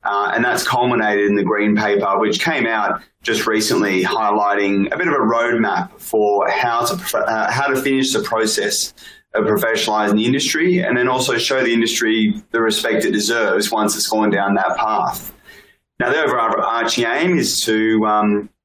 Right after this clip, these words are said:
make advice more accessible and affordable for everyday Australians, and obviously improve the economics of running advice businesses in Australia to provide advisors a lot more support.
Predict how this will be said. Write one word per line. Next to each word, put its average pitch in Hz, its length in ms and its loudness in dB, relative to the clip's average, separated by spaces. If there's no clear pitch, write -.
make 110 220 0
advice 107 420 0
more 107 200 0
accessible 170 580 0
and 104 140 2
affordable 120 600 2
for 110 140 -2
everyday 104 340 0
Australians, 127 1000 -2
and 120 100 0
obviously 117 420 0
improve 110 400 2
the 113 80 2
economics 107 640 0
of 95 80 0
running 104 280 0
advice 101 400 0
businesses 101 460 -2
in 98 80 2
Australia 101 500 -2
to - 120 -4
provide 101 280 0
advisors 104 680 0
a 107 80 -2
lot 104 140 0
more 104 160 0
support. - 520 0